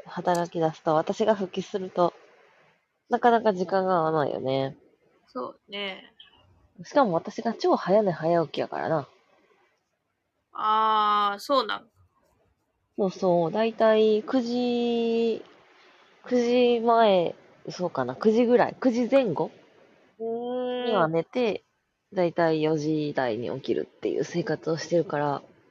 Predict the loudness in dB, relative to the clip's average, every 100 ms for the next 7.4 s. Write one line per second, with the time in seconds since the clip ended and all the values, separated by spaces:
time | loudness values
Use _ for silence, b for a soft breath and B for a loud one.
0 | _ -14 -12 -12 -14 -14 -14 -16 _ _
1 | _ _ _ _ _ _ _ _ _ _
2 | -20 -8 -6 -6 -6 -10 -10 -6 -4 -2
3 | -2 -2 -4 -10 -16 _ -20 _ _ _
4 | _ _ _ _ -8 -6 -4 -6 -8 -20
5 | _ _ _ _ 4 8 8 8 4 6
6 | 8 6 2 -8 _ _ 2 4 6 4
7 | 0 0 -2 -8